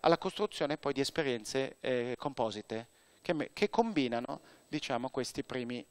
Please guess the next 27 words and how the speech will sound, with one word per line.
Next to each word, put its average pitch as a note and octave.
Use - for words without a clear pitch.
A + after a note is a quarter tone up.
eh, -
li-, -
livelli, B2+
diciamo, B2+
di C3+
aggregazione. B2
Il A#2+
club D#3+
di E3
prodotto D#3+
è -
il D3+
livello C#3+
basico, C3+
di, B2
è -
il E3
primo F#3+
livello C3
di B2+
aggregazione A#2
oggi, A#2+
eh, A2+
eh, D#2+
sulla, A#2
diciamo, A2+
sull'offerta. A2